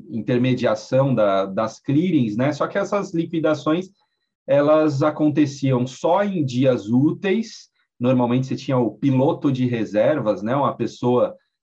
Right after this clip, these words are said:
é, responsável ali por aprovar ou não aprovar transferências acima de determinado valor na, dentro das instituições financeiras,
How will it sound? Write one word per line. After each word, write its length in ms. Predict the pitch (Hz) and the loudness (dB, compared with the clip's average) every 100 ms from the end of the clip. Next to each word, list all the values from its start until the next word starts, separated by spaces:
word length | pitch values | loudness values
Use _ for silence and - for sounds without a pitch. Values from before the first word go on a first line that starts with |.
| - | -6
é, 220 | 104 101 | -2 0
responsável 920 | 117 127 - 139 127 - 131 156 139 | 0 -4 -2 -2 -2 0 -2 0 0
ali 180 | 117 120 | 0 0
por 160 | 135 123 | 0 0
aprovar 840 | 123 151 131 101 107 120 151 151 _ _ _ | 0 0 0 0 0 0 -2 -4 _ _ _
ou 220 | 123 123 | 0 0
não 380 | 113 120 147 165 | 0 2 2 2
aprovar 840 | 135 139 127 95 107 127 143 135 - - | 0 0 0 0 0 0 -2 -4 -10 -4
transferências 880 | 127 127 - 117 117 139 135 120 110 | -2 -2 -2 -2 0 0 -2 -2 -2
acima 400 | 107 - 120 113 | -4 -4 -4 -4
de 120 | 110 | -4
determinado 680 | 110 110 110 107 107 104 104 | -6 -6 -4 -4 -2 -2 -2
valor 520 | 123 113 107 127 123 | -2 0 0 0 0
na, 300 | 104 98 98 | -2 -6 -8
dentro 360 | 92 107 107 104 | -8 -8 -8 -4
das 200 | 104 104 | -4 -4
instituições 580 | 101 - 151 - 107 | -10 -12 -14 -10 -12
financeiras, 800 | - 113 117 - 139 151 131 - | -10 -10 -8 -8 -4 -2 -2 -4